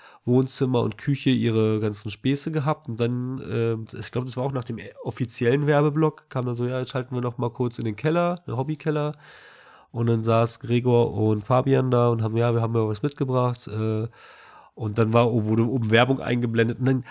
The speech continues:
hat man aber auch schon mitbekommen, dass das wirklich, äh, Werbung ist, weil die haben, äh, es wirkte nicht mehr so freigesprochen wie davor, sondern eher so, "Okay, wir müssen das noch erwähnen." Wir, ähm, also Gregor hat auch einen Zettel gehabt mit Punkten. Und dann war quasi auch, ähm,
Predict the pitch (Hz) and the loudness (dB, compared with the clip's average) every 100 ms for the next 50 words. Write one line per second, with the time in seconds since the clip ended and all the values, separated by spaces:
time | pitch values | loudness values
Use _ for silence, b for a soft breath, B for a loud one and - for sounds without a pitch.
0 | - 135 165 147 - - 147 - 139 151 | -2 0 2 0 0 2 2 2 0 0
1 | - 147 - 127 127 139 120 - 127 127 | 0 -2 0 0 0 -2 -2 -2 0 0
2 | 127 143 131 - - - 120 110 110 120 | 0 -2 -2 -8 -6 0 2 2 2 2
3 | 120 - 120 113 113 123 123 - _ _ | -2 0 2 4 4 2 -2 -8 _ _
4 | _ _ _ _ _ 131 120 117 104 123 | _ _ _ _ _ 2 4 4 0 -2
5 | 120 135 127 135 135 120 - 117 120 131 | 0 2 2 2 2 2 0 2 2 0
6 | - - - 123 117 117 104 - 139 147 | -4 -6 -6 -6 0 0 0 0 2 4
7 | 131 123 117 98 123 120 110 120 107 - | 4 0 0 0 2 2 2 0 0 0
8 | 120 113 110 110 - 107 113 123 113 104 | 0 0 0 -2 -4 -2 -2 -4 -4 -4
9 | 101 113 113 113 110 107 110 107 - 110 | 0 0 0 -2 -4 -2 0 -2 -4 -4
10 | 101 101 101 101 98 117 113 110 101 101 | -2 -4 -6 -8 -6 -2 0 0 -4 -6
11 | 120 120 117 110 - - 131 127 123 123 | -4 -2 -2 -2 -4 -4 -2 -2 -4 -4
12 | 120 117 B B B B B - 127 123 | -4 -6 B B B B B 0 2 4
13 | 117 113 113 - 113 113 113 - 107 107 | 4 4 2 -2 0 0 0 -2 0 0
14 | 104 - - 107 104 101 | 0 -8 -6 -4 -2 -6